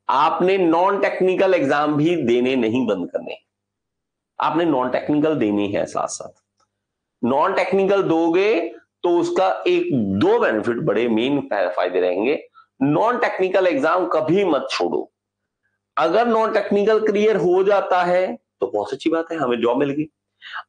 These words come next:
अगर non technical clear नहीं होता, जैसे मैं कोई प-, कह दूं कि post office में job आई है, कभी कहीं job आई है, ठीक है, वहां पे क्लरिकल की job है, bank में है, आपने उसका जो exam दोगे ना, उसका जो exam दोगे,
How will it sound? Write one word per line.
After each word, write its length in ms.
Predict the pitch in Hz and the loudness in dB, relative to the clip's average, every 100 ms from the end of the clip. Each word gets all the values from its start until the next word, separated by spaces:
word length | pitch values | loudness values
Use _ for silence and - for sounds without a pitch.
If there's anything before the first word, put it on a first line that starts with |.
| - | 0
अगर 260 | 180 233 | 2 2
non 260 | 302 247 233 | 2 2 0
technical 400 | 226 196 208 202 | 0 0 2 2
clear 340 | 202 196 196 | 2 2 2
नहीं 320 | 170 165 196 185 | 2 2 2 0
होता, 360 | 151 127 101 | 0 0 0
जैसे 300 | 90 113 139 | 0 0 0
मैं 180 | 127 127 | 0 0
कोई 160 | 127 123 | 0 -2
प-, 180 | 120 113 | -2 -2
कह 100 | 113 | 0
दूं 160 | 123 | 0
कि 80 | 127 | 0
post 360 | 135 123 120 - | 0 -2 0 0
office 300 | 107 113 107 | -2 -2 -2
में 260 | 107 107 | 0 -2
job 280 | 98 104 104 | 0 0 2
आई 260 | 95 98 98 | 0 -2 -2
है, 80 | 101 | -2
कभी 240 | 98 101 | -2 -4
कहीं 260 | 101 101 120 | -4 -2 -2
job 280 | 104 95 92 | 0 0 0
आई 200 | 95 95 | 0 0
है, 80 | 98 - - - _ | 0 -4 -16 -20 _
ठीक 180 | 123 117 | -4 0
है, 180 | 127 - - - 110 | 0 0 -6 -6 -2
वहां 160 | 120 | 0
पे 100 | 127 | -2
क्लरिकल 500 | 113 117 113 110 120 | -2 0 0 2 0
की 120 | 113 | 0
job 300 | 101 98 90 | 0 0 2
है, 140 | 95 95 | 0 0
bank 280 | 95 120 117 110 | 0 -2 -2 -4
में 100 | 101 | 0
है, 200 | 92 92 - - - | 0 -2 -10 -20 -4
आपने 480 | 104 139 160 - 196 | 0 2 2 2 2
उसका 440 | 190 175 - 220 | 2 0 0 0
जो 160 | 214 214 | 4 2
exam 480 | 170 123 147 170 165 | 2 0 0 2 2
दोगे 320 | 135 107 98 | 2 2 2
ना, 500 | 95 147 208 208 - - | 2 2 0 -2 -4 -4
उसका 300 | 110 - 143 | -4 0 0
जो 200 | 127 120 | 2 2
exam 360 | 104 113 139 | 2 0 0
दोगे, 500 | 113 104 120 160 180 | 0 0 2 2 0